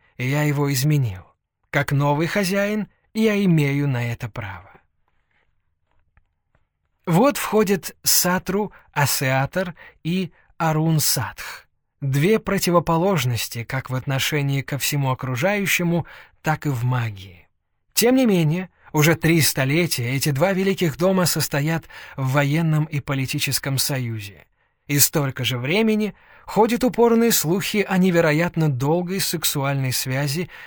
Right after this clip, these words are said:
между этими двумя матриархами. Противоположности притягиваются? Да. В свите Сатх я вижу худющую Лесретесту.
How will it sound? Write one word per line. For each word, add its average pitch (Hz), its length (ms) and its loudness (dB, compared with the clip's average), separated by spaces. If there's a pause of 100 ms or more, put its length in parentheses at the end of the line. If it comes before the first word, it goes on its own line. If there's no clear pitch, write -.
(120)
между 160 500 2
этими 156 400 -2
двумя 127 340 -2
матриархами. 123 920 -6 (840)
Противоположности 147 1120 -2
притягиваются? 202 1040 -4 (540)
Да. 190 460 -6 (1080)
В - 80 -4
свите 240 320 2
Сатх - 480 2
я 180 240 0
вижу 160 520 0
худющую 165 720 0
Лесретесту. 156 1040 -2